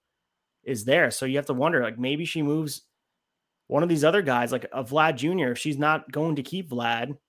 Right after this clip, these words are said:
who, why would she? You know, like, 'cause Vlad, she's kept him twice. I think he goes to a first round next year. So she can't keep Vlad,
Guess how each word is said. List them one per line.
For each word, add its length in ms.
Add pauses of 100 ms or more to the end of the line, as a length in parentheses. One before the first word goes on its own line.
(140)
who, 500 (500)
why 300
would 240
she? 320 (160)
You 100
know, 220
like, 180
'cause 160
Vlad, 460 (480)
she's 200
kept 220
him 80
twice. 380
I 20
think 160
he 80
goes 200
to 100
a 40
first 300
round 240
next 300
year. 240
So 120
she 140
can't 300
keep 240
Vlad, 400